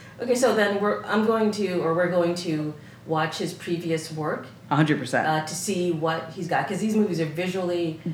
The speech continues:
Speaker 2: Gorgeous.
Speaker 1: Yeah, and it, and the tone seems like, like, they don't seem like they're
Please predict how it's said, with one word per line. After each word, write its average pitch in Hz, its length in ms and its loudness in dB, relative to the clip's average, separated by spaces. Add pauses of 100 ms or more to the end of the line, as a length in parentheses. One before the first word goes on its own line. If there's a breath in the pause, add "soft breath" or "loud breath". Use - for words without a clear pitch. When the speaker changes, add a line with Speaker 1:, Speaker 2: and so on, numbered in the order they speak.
Speaker 2:
Gorgeous. 160 520 6
Speaker 1:
Yeah, 156 260 0
and 190 140 0
it, 190 220 0
and 226 280 2
the 220 120 2
tone 311 320 2
seems 254 260 2
like, 185 140 2
like, 196 120 -2
they 220 100 4
don't 254 220 4
seem 226 340 0
like 175 160 0
they're 175 280 0